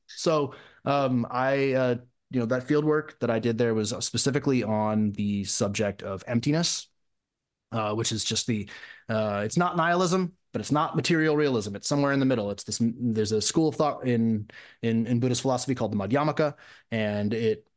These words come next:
it calls itself the middle way path. And it is a, a pretty delicate idea. Uh, and I'm not gonna do it here, but it's like,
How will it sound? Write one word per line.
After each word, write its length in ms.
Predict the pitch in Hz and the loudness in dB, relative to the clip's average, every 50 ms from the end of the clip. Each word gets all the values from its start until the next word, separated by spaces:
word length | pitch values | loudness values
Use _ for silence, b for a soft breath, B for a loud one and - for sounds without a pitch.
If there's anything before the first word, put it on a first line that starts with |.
| _ - - - | _ -2 -2 0
it 300 | 131 131 127 107 - - | 2 0 0 -2 0 0
calls 180 | - 131 123 117 | 0 0 0 0
itself 260 | - - 113 107 - | 0 0 0 0 0
the 80 | 131 | 0
middle 260 | 123 135 143 139 135 131 | 2 2 2 2 2 2
way 160 | 127 117 117 | 2 0 0
path. 380 | - 165 165 160 160 160 - | 0 0 0 0 -2 -4 -4
And 120 | 131 127 120 | -2 -2 0
it 120 | 117 117 | 0 0
is 160 | 117 113 104 | -2 0 0
a, 100 | 117 110 | 0 0
a 200 | 110 107 117 135 139 | 0 -2 -2 -4 -4
pretty 320 | - - _ 233 311 269 | -4 -6 _ 0 2 2
delicate 640 | 175 110 - 135 127 127 143 139 - 135 113 - - _ _ _ _ _ _ _ _ _ _ _ - | 2 2 0 0 2 2 0 0 0 -2 -2 -2 -6 _ _ _ _ _ _ _ _ _ _ _ -4
idea. 600 | 120 117 113 117 151 147 135 120 98 90 90 B B B B B B B | -4 -4 -2 0 2 2 2 2 0 -2 -6 B B B B B B B
Uh, 220 | 113 113 110 107 110 | -2 0 0 0 2
and 100 | 127 151 | 2 2
I'm 120 | 170 185 196 | 4 4 4
not 160 | 220 226 220 | 2 2 2
gonna 160 | 214 208 185 | 2 2 4
do 160 | 170 180 170 | 4 4 4
it 60 | 160 135 | 2 2
here, 280 | 143 127 107 104 98 - | 2 0 0 -2 -4 -6
but 180 | 147 135 151 151 | -2 0 2 2
it's 140 | 151 143 165 | 2 2 2
like, 260 | 156 143 120 - | 0 0 -2 -6